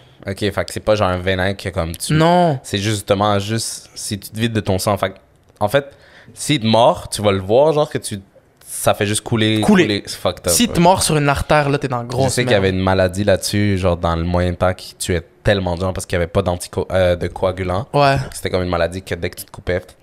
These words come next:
Speaker 1: tu, genre ton corps était pas capable de coaguler le sang. Fait que
Speaker 2: C'est
Speaker 1: tu
Speaker 2: bizarre,
Speaker 1: te vidais de
Speaker 2: hein ?
Speaker 1: ton sang. Ouais, c'est bizarre.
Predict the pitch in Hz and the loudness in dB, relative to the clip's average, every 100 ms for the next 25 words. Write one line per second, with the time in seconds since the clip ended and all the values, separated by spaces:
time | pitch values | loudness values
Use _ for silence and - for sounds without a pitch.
0 | - - - - 90 78 92 107 104 - | -10 -8 -8 -8 -10 -10 0 0 0 -4
1 | _ _ - - _ - - 113 110 120 | _ _ -20 -20 _ -20 -2 0 2 2
2 | 110 104 101 90 95 92 98 92 92 90 | 2 -2 -2 0 0 -4 -6 -4 -6 -6
3 | 87 - 85 90 - - 143 139 139 170 | -6 -6 -6 -8 -12 -4 -2 0 2 4
4 | 180 151 190 247 87 90 90 98 82 87 | 4 4 2 -2 -2 0 0 -4 -8 -4
5 | 92 90 | -2 -2